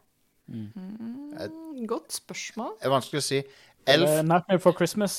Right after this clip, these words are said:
Speaker 1: er jo en ganske
Speaker 2: Ja,
Speaker 1: Men den er blitt
Speaker 2: den
Speaker 1: sånn,
Speaker 2: er
Speaker 1: sånn nyttår-, nyttårsfil-, nei, Edward Scissorhands er en veldig typisk sånn
Speaker 2: Ja.
Speaker 1: nyttårsfilm her.
Speaker 3: Ja.
Speaker 2: Stemmer.
Speaker 3: Men den er, den,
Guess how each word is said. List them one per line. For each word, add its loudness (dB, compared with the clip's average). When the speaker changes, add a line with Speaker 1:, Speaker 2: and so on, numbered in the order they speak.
Speaker 1:
er 2
jo 4
en 0
ganske -2
Speaker 2:
Ja, -2
Speaker 1:
Men 6
den 10
er 0
blitt 0
Speaker 2:
den 0
Speaker 1:
sånn, 0
Speaker 2:
er 0
Speaker 1:
sånn 0
nyttår-, -4
nyttårsfil-, 0
nei, 10
Edward 4
Scissorhands 0
er 4
en 0
veldig 0
typisk 0
sånn 2
Speaker 2:
Ja. 8
Speaker 1:
nyttårsfilm 0
her. -8
Speaker 3:
Ja. 2
Speaker 2:
Stemmer. -2
Speaker 3:
Men -2
den 8
er, 8
den, 6